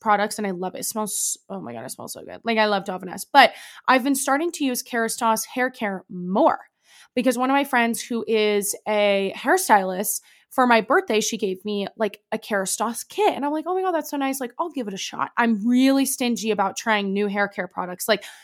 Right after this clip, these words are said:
when I find products that I like for hair care, I will use them for probably two years before I decide maybe I wanna try something new. So it took, it took a lot for me to try it. And immediately I was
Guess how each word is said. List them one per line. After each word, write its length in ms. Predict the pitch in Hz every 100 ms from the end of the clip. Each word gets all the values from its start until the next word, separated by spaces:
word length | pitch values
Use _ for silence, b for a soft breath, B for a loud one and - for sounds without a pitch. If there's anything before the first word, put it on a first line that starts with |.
| B
when 180 | - 226
I 240 | 233 254 330
find 340 | 311 294 277
products 360 | 285 285 285 -
that 100 | 247
I 180 | 233
like 420 | 214 208 196 226 262
for 160 | 233
hair 200 | 208 208
care, 320 | 208 277 285 -
I 200 | 220 226
will 240 | 226 269
use 360 | 202 233 240 -
them 340 | 240 247 254 240 b b _
for 220 | - 247
probably 400 | 240 233 240 247
two 200 | - 247
years 320 | 220 208 202
before 360 | - 214 220 196
I 80 | 202
decide 580 | 196 - 196 190 185
maybe 400 | 196 202 208 196
I 120 | 190 180
wanna 220 | 180 180
try 220 | - 208
something 420 | 202 226 208 233
new. 240 | 247 285 440 - B B B B B
So 140 | B 294
it 80 | 285
took, 140 | 311 - -
it 120 | 269
took 140 | 285
a 40 | 359
lot 240 | 285 269
for 60 | 285
me 120 | 262
to 60 | 226
try 260 | - 214 190
it. 60 | - B B -
And 280 | 247 247 233 -
immediately 1000 | 233 233 233 247 247 240 - 202 185 - _ _
I 240 | 214 220 233
was 460 | 240 254 262 254